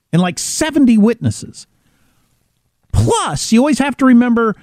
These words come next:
the jurors aren't taking in all the commentary you're taking in on the cable news shows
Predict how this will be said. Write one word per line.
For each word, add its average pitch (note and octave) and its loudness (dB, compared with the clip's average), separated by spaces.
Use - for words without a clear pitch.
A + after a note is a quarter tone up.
the D3+ 0
jurors A3+ 0
aren't A3+ -6
taking A3 -2
in G#3 2
all G#3 0
the F#3 0
commentary G3 0
you're F3+ 2
taking C3 -2
in G2+ 2
on A#2+ 2
the A2+ 0
cable D#3+ 0
news G#3 4
shows G#2 -4